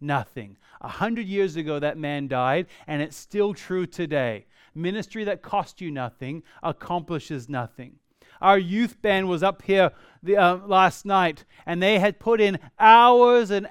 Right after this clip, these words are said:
hours and hours of practice. And without practice and practice and practice, you can't stand up and say,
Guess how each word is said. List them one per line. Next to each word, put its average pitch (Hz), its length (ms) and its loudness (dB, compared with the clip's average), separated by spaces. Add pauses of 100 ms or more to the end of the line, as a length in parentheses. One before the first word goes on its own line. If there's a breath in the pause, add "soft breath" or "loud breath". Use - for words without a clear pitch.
hours 226 640 4
and 202 200 -8
hours 214 520 2
of 202 160 -4
practice. 185 680 4 (180 loud breath)
And 190 160 -2
without 214 600 4
practice 226 480 0
and 202 140 -10
practice 202 340 -4
and 175 100 -12
practice, 208 380 -2 (180 soft breath)
you 214 140 -4
can't 247 360 0
stand 220 300 -4
up 202 120 -2
and 202 120 -12
say, 208 220 0